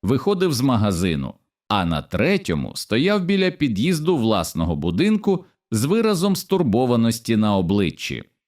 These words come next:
Руки Олени задрижали ще сильніше. Їй стало страшно. Дуже страшно. Вона не розуміла, чому Ігор таємно стежив за її братом, адже вони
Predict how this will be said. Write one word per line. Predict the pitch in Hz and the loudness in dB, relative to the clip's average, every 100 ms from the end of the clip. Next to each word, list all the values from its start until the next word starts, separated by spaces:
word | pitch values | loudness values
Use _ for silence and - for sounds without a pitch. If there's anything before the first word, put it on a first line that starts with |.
| _ | _
Руки | 127 131 104 85 82 | 0 2 0 -2 -2
Олени | 85 147 135 107 | 0 2 2 0
задрижали | 92 147 175 190 160 202 196 196 | 0 -2 0 0 0 2 2 0
ще | - 117 98 | -2 -2 -2
сильніше. | - 101 90 71 - 65 - _ - | 0 0 0 -2 -4 -10 -12 _ -10
Їй | 95 147 196 | -4 0 0
стало | - - 104 95 92 | -2 -4 -2 0 -2
страшно. | - 92 69 58 - - - _ _ - | -4 -6 -6 -6 -10 -12 -14 _ _ -14
Дуже | 92 87 202 208 175 | -10 -2 0 2 0
страшно. | - - 71 - - - _ _ _ 90 | -2 -4 -6 -6 -12 -18 _ _ _ -4
Вона | 98 160 214 | 0 2 2
не | 214 202 | 2 2
розуміла, | 185 165 175 220 196 131 | 0 0 0 2 2 0
чому | - 131 117 156 165 | 0 2 2 2 0
Ігор | - 165 180 147 123 | -2 0 2 2 0
таємно | 117 107 120 131 131 | 0 2 2 2 0
стежив | 127 - 156 120 123 95 | -2 -2 0 2 0 0
за | 113 | 0
її | 117 117 95 123 139 | 2 2 0 0 0
братом, | 113 165 139 - 73 64 - _ - | 0 0 0 -2 -6 -6 -12 _ -8
адже | 120 110 82 98 | -4 -4 -6 -6
вони | 87 98 120 185 117 | -4 -4 -2 -2 -4